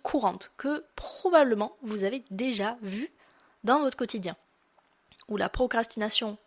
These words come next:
peut se manifester, et à chaque fois, je vais vous donner une proposition d'action pratique pour agir dessus.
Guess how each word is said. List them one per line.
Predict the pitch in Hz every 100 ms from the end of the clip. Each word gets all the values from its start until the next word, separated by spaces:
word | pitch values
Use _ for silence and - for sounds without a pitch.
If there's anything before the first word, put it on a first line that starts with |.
| _ _ _ -
peut | 269
se | -
manifester, | 196 185 196 - - - _ _ _ - - - - -
et | 311
à | -
chaque | - 294
fois, | - 214 320 - _ _ _ _ _ -
je | 208 285
vais |
vous | 294
donner | 233 196 214 269 _
une | 220 226
proposition | - 359 349 285 233 - 214
d'action | 220 220 - - - _ _ _
pratique | - 320 320 254 302 - _ _ -
pour | 196
agir | 214 254 262
dessus. | 208 -